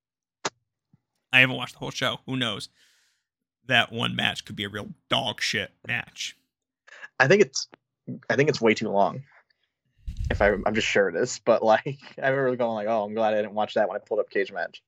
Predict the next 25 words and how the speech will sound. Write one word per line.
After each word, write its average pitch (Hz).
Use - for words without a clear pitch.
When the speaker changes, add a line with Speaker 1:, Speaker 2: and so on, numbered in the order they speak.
Speaker 2:
Oh, 110
fourteen, -
no, 147
wrong 98
match. 87
Speaker 1:
It 120
Speaker 2:
Yeah, 113
Speaker 1:
is 131
Speaker 2:
fourteen 131
Speaker 1:
fourteen 113
Speaker 2:
minutes. -
Speaker 1:
minutes. -
So 113
Speaker 2:
That's, 98
that's -
too -
long. -
Speaker 1:
it 135
is 254
the 135
longest 143
match 113
on 101
the 95
show, 110